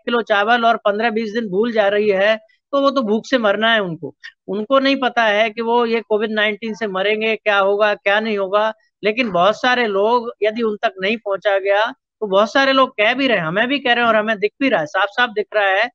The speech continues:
कि बहुत सारे लोग अब इंतजाम नहीं किए गए। उन्होंने कोशिश की, बहुत, जो भी सारा पैसा था, एक रुपया नहीं बचा है।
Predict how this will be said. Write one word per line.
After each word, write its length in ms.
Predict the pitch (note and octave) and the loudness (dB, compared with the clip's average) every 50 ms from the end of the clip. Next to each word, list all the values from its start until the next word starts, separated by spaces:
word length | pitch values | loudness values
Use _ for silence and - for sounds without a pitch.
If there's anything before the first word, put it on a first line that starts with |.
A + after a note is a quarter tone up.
| _ _ _ _ _ | _ _ _ _ _
कि 80 | - G#3 | -4 -2
बहुत 300 | F3+ F3 G3 A#3+ A#3 - | 2 2 2 2 0 0
सारे 240 | B3+ B3+ A#3+ A#3+ A3 | 0 0 0 0 2
लोग 300 | G3+ G#3 A3 A#3+ A#3+ B3 - - A#3 | 2 2 2 0 -2 -4 0 0 2
अब 100 | C4+ C#4+ | 2 2
इंतजाम 420 | C#4+ C4+ C4 B3+ A#3+ B3+ A#3+ A#3+ A3+ | 2 0 -2 -2 -2 0 0 0 0
नहीं 220 | G#3+ A3 A3 G#3+ | -2 -2 -2 -4
किए 220 | - - A3 G#3+ | -2 -2 -2 0
गए। 140 | G#3 A#3 A#3+ | 0 0 -2
उन्होंने 320 | A#3+ A3+ A3+ A3+ A3+ A3+ A3 | -2 -2 -4 -4 -4 -4 -4
कोशिश 440 | - A3 A3+ G#3+ - C4+ C4 - | -2 -2 -2 -2 -2 -4 -6 -6
की, 320 | - - A#3 A#3 A#3+ A#3+ A#3 _ _ _ _ _ _ - | -6 -4 -2 -2 -2 -4 -6 _ _ _ _ _ _ -4
बहुत, 280 | D#3 E3 F#3+ A#3+ C#4 A#3+ | 0 2 2 2 2 2
जो 240 | G#3 A3+ B3 B3 | 2 2 2 4
भी 120 | B3 C#4 C4 | 4 2 0
सारा 320 | C#4 B3 G#3+ G#3 A3+ A3+ | 2 0 0 2 2 0
पैसा 380 | A3+ - A3+ A3 G#3+ A#3 B3 B3 | 2 2 2 2 4 2 0 -2
था, 160 | A#3 B3+ B3 | -2 -2 -2
एक 260 | A3+ G#3+ A3+ C4 B3 - | 0 2 0 0 0 -2
रुपया 260 | C4 A#3+ - B3+ B3 | -6 -4 -2 -4 -2
नहीं 160 | A#3 A#3 A3+ | -2 -4 -2
बचा 260 | G#3+ G#3 G3 - G3 D#3+ | -2 -2 -2 0 -2 -2
है। 120 | C#3+ B2+ | -2 -4